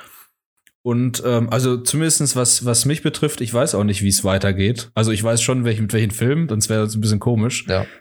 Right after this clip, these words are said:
Speaker 1: <laughs> Aber ich weiß jetzt nicht, äh, äh, was es für Filme sind, ähm, weiß ich nicht, wie lang die sind, wer da mitspielt. Ich weiß nix außer den Titel.
Speaker 2: Ja.
Speaker 1: Und von wem es ist.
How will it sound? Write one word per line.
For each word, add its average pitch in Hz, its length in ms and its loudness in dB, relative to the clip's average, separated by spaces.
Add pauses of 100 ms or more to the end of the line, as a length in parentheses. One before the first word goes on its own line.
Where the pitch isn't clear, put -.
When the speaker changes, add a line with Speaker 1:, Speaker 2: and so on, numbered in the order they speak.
(100)
Speaker 1:
<laughs> - 960 -4
Aber 139 300 -2
ich 151 180 -2
weiß 117 240 0
jetzt 120 240 0
nicht, 123 260 -2
äh, 110 260 0
äh, 107 60 -4 (440)
was 104 360 0
es 135 140 0
für 131 120 -2
Filme 131 380 0
sind, 123 460 0
ähm, 110 480 0 (360)
weiß 90 500 -2
ich 107 80 2
nicht, 101 180 0
wie 110 60 2
lang 107 220 0
die 113 100 2
sind, 107 240 2
wer 104 80 0
da 101 120 0
mitspielt. 107 460 0
Ich 101 120 -2
weiß 104 240 2
nix - 240 0
außer 120 280 0
den 107 100 0
Titel. 95 420 -2 (200)
Speaker 2:
Ja. 113 200 0
Speaker 1:
Und 110 120 0
von 110 160 0
wem 110 160 2
es 104 100 0
ist. - 360 -2